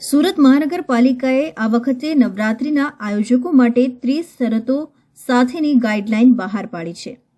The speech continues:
જેમાં કેટલીક નવી શરતો સામેલ કરવામાં આવી છે, જેમ કે હવેથી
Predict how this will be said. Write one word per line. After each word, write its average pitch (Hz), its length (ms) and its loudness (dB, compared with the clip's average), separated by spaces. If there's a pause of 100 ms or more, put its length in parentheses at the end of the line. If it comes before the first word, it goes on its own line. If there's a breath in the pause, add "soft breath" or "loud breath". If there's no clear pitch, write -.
(220)
જેમાં 254 400 4
કેટલીક 262 540 -2
નવી 233 320 2
શરતો 240 480 -2
સામેલ 247 440 2
કરવામાં 196 400 -6
આવી 160 200 -12
છે, - 200 -14 (500)
જેમ 285 220 2
કે 370 140 -2
હવેથી 294 480 0